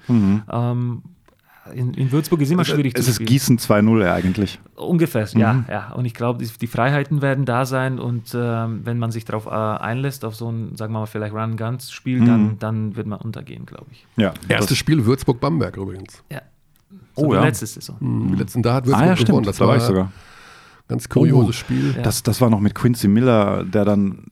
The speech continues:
Speaker 2: Ich, ja.
Speaker 1: nicht mehr gespielt hat.
Speaker 3: Quincy Miller werde ich nie vergessen in dem Spiel, weil in Würzburg ist die Kommentatorenposition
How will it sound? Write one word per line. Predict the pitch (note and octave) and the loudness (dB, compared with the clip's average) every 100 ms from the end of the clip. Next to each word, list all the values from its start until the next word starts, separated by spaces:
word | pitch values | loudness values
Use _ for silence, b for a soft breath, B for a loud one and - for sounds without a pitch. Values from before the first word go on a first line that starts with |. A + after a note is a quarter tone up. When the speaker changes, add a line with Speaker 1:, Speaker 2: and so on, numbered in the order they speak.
| A2+ - _ - | -18 -20 _ -20
Speaker 2:
Ich, | - - | -20 -16
ja. | - G#2 - - | -12 -12 -10 2
Speaker 1:
nicht | B2+ E3 | 2 4
mehr | D3 G#2+ | 4 4
gespielt | F#2 - - - | 0 -2 -2 2
hat. | B2+ - | 2 4
Speaker 3:
Quincy | D3 E3+ F3 | 2 4 4
Miller | D#3 E3 D3+ C3+ | 4 4 2 -2
werde | - A#2+ C3 | 0 0 0
ich | B2 | 0
nie | D3 | 0
vergessen | C#3 A#2+ C3 B2 | 0 0 0 0
in | |
dem | A#2 A#2+ | 0 0
Spiel, | - B2 C#3+ | -2 -2 0
weil | A2+ A2+ A#2 C#3+ D3+ | 0 -2 -6 -12 -4
in | A#2 G#2+ | -2 0
Würzburg | C3+ - A#2 | -2 -2 -4
ist | A#2 | -2
die | A2+ A2 A#2+ A#2 G#2 C#3 | -2 0 0 0 -2 0
Kommentatorenposition | C#3+ - G2+ G#2+ - G2+ G#2 D3+ | 0 -2 -4 -4 -4 -2 -2 -4